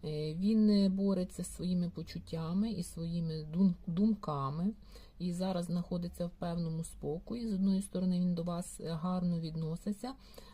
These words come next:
але з іншої сторони, воліє нічого зараз не робити. І, м, тобто, рішення в голові ще немає.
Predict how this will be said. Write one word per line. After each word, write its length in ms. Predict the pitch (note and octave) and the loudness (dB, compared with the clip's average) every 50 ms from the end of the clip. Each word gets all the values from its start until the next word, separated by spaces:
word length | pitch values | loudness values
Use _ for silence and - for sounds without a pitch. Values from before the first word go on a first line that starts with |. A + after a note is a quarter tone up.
| - - | -8 -4
але 280 | F3+ E3+ E3 F3 F3 | -2 0 0 0 -2
з 80 | F3 - - | -2 0 0
іншої 360 | G3+ A#3+ A#3+ - A3 A3 A3 | 0 0 0 0 -2 -2 -2
сторони, 480 | - - - G#3 G3 G3 G3 G3 F#3+ F3+ | -4 -2 -2 0 4 6 6 6 6 4
воліє 840 | E3+ E3+ E3+ E3+ F3 E3+ F3+ G3 G#3 A3+ A3 A3 A3 A3 A3+ A3+ A3 | 2 0 -2 -2 -2 0 0 2 2 2 0 0 0 0 -2 -2 0
нічого 540 | F3+ F3+ F3+ F3 - - F3 G3+ F#3+ G3 G3 - - | 2 2 2 0 -2 -2 -2 0 0 0 -2 -2 -4
зараз 400 | D#3 E3 E3+ F3 F#3 F3+ - - - | -4 -4 -2 -2 -4 -4 -6 -2 -2
не 180 | F#3 F3+ F3+ | 0 0 0
робити. 640 | F3 E3 D3+ D3 C#3+ C#3+ C#3+ D3 - - - G#3 C4+ C4+ - - - - - - - - - - - - - - - - - | 0 -2 -2 -4 -4 -4 -4 -4 -6 -4 -4 -4 -4 -4 -10 -18 -20 -20 -20 -20 -20 -20 -20 -20 -20 -20 -20 -20 -14 -2 2
І, 460 | F#3+ G3 G3+ G3+ G#3 G3+ G3+ G#3 G#3 G3+ | 4 6 6 6 6 6 4 4 4 4
м, 840 | G3 G3 F#3+ - - F3+ F3+ F3+ F3+ F3+ F3 F3 F3 E3+ D#3+ F3 - - | 4 4 2 2 0 -2 0 0 0 0 0 0 -2 -2 -4 -6 -6 -8
тобто, 300 | D#3+ - - - F#3 F3+ | -10 -10 -6 -4 -2 -2
рішення 420 | F#3+ A3 - - A3+ A3 A3 G3 | -2 -2 -2 0 2 2 4 4
в 40 | F#3 | 2
голові 540 | E3 F3 E3+ E3 E3+ E3+ E3 E3 G3 G#3+ G3+ | 2 0 -2 -2 -2 -2 -2 -2 -2 -2 -4
ще 380 | - - - - F3+ F3+ F#3+ | -6 -10 -10 -6 -2 0 2
немає. 720 | G3 F3 F3 F3+ F3 D#3+ D#3+ D3+ D3 C#3+ C#3 - - - | 2 2 4 2 0 0 0 -4 -4 -6 -6 -6 -6 -8